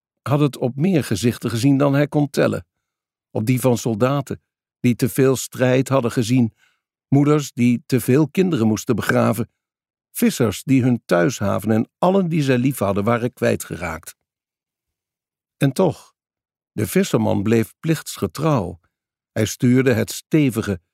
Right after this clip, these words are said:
maar kleine vaartuig naar de grootste opening in de ruggengraat. Guillemets wist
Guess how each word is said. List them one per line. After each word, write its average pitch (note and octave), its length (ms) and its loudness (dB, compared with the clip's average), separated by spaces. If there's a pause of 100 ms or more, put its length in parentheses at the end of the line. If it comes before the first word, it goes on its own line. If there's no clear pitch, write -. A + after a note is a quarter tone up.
(120)
maar A#2 260 0
kleine C#3 440 2
vaartuig B2 800 0
naar A2+ 180 0
de G#2 100 -2
grootste - 640 -2
opening G#2+ 540 -2
in A#2 100 0
de C3 80 0
ruggengraat. - 800 -8 (1200)
Guillemets B2+ 680 2
wist - 360 -2